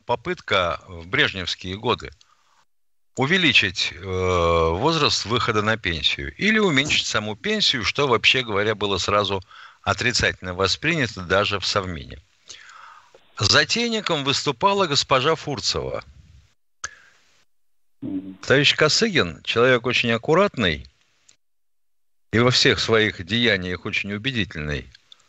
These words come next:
Speaker 1: взял тайм-аут на неделю, а через неделю сказал, что вот докладываю по результату. Средний возраст дожития,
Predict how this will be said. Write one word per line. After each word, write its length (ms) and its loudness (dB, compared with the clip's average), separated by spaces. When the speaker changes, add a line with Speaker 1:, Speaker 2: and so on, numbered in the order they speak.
Speaker 1:
взял 300 2
тайм-аут 680 -2
на 100 -2
неделю, 640 0
а 80 0
через 300 0
неделю 480 2
сказал, 380 2
что 220 -4
вот 180 -2
докладываю 720 2
по 140 -4
результату. 680 -2
Средний 600 2
возраст 720 -2
дожития, 880 -2